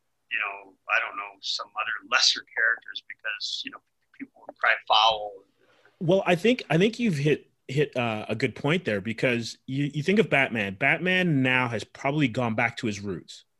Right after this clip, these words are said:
Speaker 1: Mm-hmm.
Speaker 2: right? Those early books were pretty, pretty dark,
Speaker 1: Yeah.
Speaker 2: right?
Speaker 1: Yeah.
Speaker 2: Uh, noirish.
Speaker 1: Yeah.
Speaker 2: Then it, then you go into, like, the forties and the fifties,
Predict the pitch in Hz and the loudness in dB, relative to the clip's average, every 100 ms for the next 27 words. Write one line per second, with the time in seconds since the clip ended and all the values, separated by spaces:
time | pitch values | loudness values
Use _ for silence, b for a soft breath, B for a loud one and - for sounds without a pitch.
0 | - 285 139 131 - _ _ - 95 117 | -6 -6 -4 -6 -8 _ _ -6 0 0
1 | 135 _ 117 135 170 170 - 135 135 127 | -2 _ -2 4 4 4 2 2 4 2
2 | 110 117 - 113 127 107 104 _ _ - | 0 -4 -4 -8 -6 -6 -8 _ _ -10
3 | 123 101 90 76 - _ _ _ 127 117 | -6 -2 -4 -6 -16 _ _ _ -6 -2
4 | 110 160 - - 123 - _ - - - | -2 -4 -2 4 4 2 _ -20 -20 -20
5 | - - _ _ - 123 123 123 117 113 | -20 -20 _ _ -2 0 2 2 4 4
6 | 110 110 - - - _ _ 113 107 - | 2 0 -4 -10 -16 _ _ -8 -8 -10
7 | 113 147 175 123 135 131 160 165 160 127 | -2 2 2 0 -2 0 2 2 0 0
8 | 135 147 147 139 131 120 117 - - 139 | 2 2 2 2 0 -2 -8 -4 2 2
9 | 139 139 135 120 110 110 107 104 - 139 | 4 4 2 0 -4 -4 -6 -6 -2 -2
10 | - 131 127 123 113 - | 2 2 4 2 0 -8